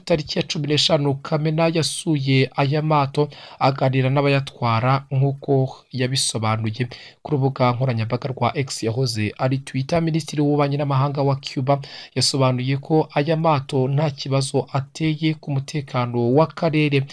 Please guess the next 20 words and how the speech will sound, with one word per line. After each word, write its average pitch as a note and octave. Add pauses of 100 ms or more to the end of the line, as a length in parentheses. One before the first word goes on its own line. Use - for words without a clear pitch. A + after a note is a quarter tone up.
(280)
bitewe C3
n'uko C3
nta C#3
ntwaro B2+
kirimbuzi A2
yari C3
afite. C#3 (320)
Leta C3
Zunze C3+
Ubumwe C#3
za C3+
Amerika C#3
zidacana C#3+
uwaka D3
n'Uburusiya C#3 (420)
nazo B2
zahise A#2+
zohereza C3
ubwato D3+
bwazo C3+